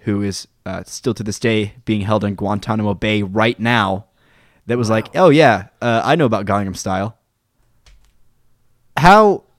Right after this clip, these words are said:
Speaker 1: how do you know? I mean, you shouldn't really, uh, given probably the l-,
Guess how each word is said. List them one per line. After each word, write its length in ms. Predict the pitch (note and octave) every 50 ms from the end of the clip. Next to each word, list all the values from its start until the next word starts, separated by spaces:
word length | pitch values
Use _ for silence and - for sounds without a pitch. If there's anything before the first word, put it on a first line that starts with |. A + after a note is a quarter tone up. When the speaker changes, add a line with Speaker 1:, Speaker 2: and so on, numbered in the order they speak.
| _ _ _ _ _ _ _ -
Speaker 1:
how 420 | D3+ F3+ G#3+ F#3+ C3+ G2 F2+ F2 - _ _ _ _ _ _ - C3+
do 100 | C3+ D3+
you 80 | D#3
know? 240 | D#3 E3+ F3+ E3+ -
I 120 | - C3+ D3
mean, 260 | D#3+ D#3+ D#3+ D#3+ - _ _ _ _ _
you 160 | - D3+ E3
shouldn't 560 | E3+ - - A#3+ A#3+ G3 D#3 E3+ D#3 - - - _ _
really, 600 | - C#3 D#3+ A3 A#3 F3 C#3 A#2 G#2+ A#2+ D3 - - - - - - - - - - - -
uh, 360 | - B2 A2+ A2 G#2+ G#2 G2+ - - - B2+ A2
given 420 | A#2+ C#3 B2+ B2 B2 A#2 A2 - - - - F#2+ F2+ - - - - - - - - - A2+ B2+
probably 380 | - D#3 D3+ D3+ C#3 C3+ C3+ B2+
the 240 | F#2+ A#2+ B2+ B2 A2
l-, 180 | A2 A2+ A#2+